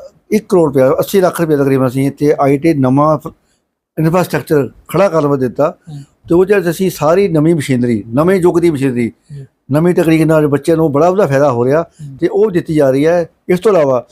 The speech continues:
Speaker 1: ਤੇ ਇਹ ਆਈ ਟੀ ਦੀ ਰੈਨੋਵੇਸ਼ਨ ਵਾਸਤੇ ਵੀ ਵੱਡਾ ਪ੍ਰਬੰਧ ਆ ਜਿਹੜਾ ਹੈਗਾ, ਮੰਤਰੀ ਸਾਹਿਬ ਵੱਲੋਂ ਕੀਤਾ ਜਾ ਰਿਹਾ। ਇਹ ਆਉਣ ਵਾਲੇ ਸਮੇਂ 'ਚ, ਕੁਝ ਸਮੇਂ ਵਿੱਚ ਤੁਹਾਨੂੰ ਇਹ ਦੇਖੇ ਦੀ ਆਈ ਟੀ ਨੰਗ-, ਨੰਗਲ ਦੀ,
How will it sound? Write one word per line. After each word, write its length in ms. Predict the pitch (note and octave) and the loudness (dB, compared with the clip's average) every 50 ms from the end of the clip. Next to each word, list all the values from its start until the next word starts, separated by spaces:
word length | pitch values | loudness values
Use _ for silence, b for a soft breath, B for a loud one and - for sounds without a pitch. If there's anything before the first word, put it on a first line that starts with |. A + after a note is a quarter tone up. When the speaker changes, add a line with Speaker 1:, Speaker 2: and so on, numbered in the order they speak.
| B B B B B B _ | B B B B B B _
Speaker 1:
ਤੇ 340 | - D3+ D3 D3 C#3+ C#3 C#3 C#3 C3+ - _ _ _ _ - - | -2 0 0 2 2 0 0 -2 -4 -8 _ _ _ _ -4 -2
ਇਹ 60 | F3+ | 0
ਆਈ 180 | E3+ D#3 E3 F3+ | 2 2 2 2
ਟੀ 140 | F3 F#3+ F#3+ | 0 0 0
ਦੀ 180 | F#3+ F#3 E3 | 0 2 0
ਰੈਨੋਵੇਸ਼ਨ 380 | D#3 D3+ E3 E3+ F3+ E3 D#3 E3+ | 0 0 0 0 -2 -2 0 0
ਵਾਸਤੇ 280 | E3 D#3 C#3 C3+ D#3+ D3 | 0 0 0 -2 -2 -2
ਵੀ 220 | C#3+ C#3+ C#3 C#3 - _ _ _ _ _ A#2+ | -2 -2 -4 -6 -10 _ _ _ _ _ -4
ਵੱਡਾ 240 | B2 C#3 C3 F3 E3 | -4 0 0 0 0
ਪ੍ਰਬੰਧ 280 | D3+ D3 D#3 D#3+ D#3 | 0 0 -2 0 2
ਆ 80 | D#3 D#3+ | 2 2
ਜਿਹੜਾ 160 | E3 D#3+ D3+ | 2 2 2
ਹੈਗਾ, 200 | D3 D3 D3+ D3 | 2 2 2 2
ਮੰਤਰੀ 300 | C#3 C#3 C3+ B2+ B2 C#3 | 2 0 -2 -2 -2 -2
ਸਾਹਿਬ 120 | C#3+ D3 | -2 -2
ਵੱਲੋਂ 140 | D3 D#3 D3 | -2 -4 -4
ਕੀਤਾ 200 | C3+ C3 - C#3+ | -4 -4 -4 -2
ਜਾ 140 | C3 B2+ C3 | -2 0 0
ਰਿਹਾ। 120 | D3+ D#3+ D#3+ E3 E3+ | 0 0 0 0 0
ਇਹ 80 | E3 | 0
ਆਉਣ 240 | D3+ D3 D3+ D#3+ E3 | 2 2 2 2 2
ਵਾਲੇ 120 | F3+ F#3 D3 | 0 0 0
ਸਮੇਂ 260 | D3+ D3 D#3 D3+ D3+ | 0 -2 -2 -2 -2
'ਚ, 40 | - | -2
ਕੁਝ 140 | E3+ C#3+ | -4 -4
ਸਮੇਂ 220 | - D3 C#3+ C#3 C#3 | -2 -2 0 0 0
ਵਿੱਚ 100 | C#3 D3+ E3 D#3 B B B B B B _ | 0 0 -2 -4 B B B B B B _
ਤੁਹਾਨੂੰ 340 | D#3 D3 D#3 D#3 E3+ F3+ | -4 -2 0 2 2 4
ਇਹ 160 | F#3 G3+ G3+ E3 | 4 2 2 2
ਦੇਖੇ 320 | C3 D3+ D3 - E3+ D#3+ | 0 -2 -2 0 -2 0
ਦੀ 140 | D#3+ F3 F3 | 2 2 2
ਆਈ 160 | E3 D3 C#3 | 2 2 0
ਟੀ 120 | C#3+ C#3+ | -2 -2
ਨੰਗ-, 200 | C3+ C#3 C#3+ D3 | -2 -2 -2 -2
ਨੰਗਲ 280 | C#3 C3 C3 B2 C3 B2 | -2 -2 0 0 -2 -2
ਦੀ, 140 | B2 A#2 | -2 -4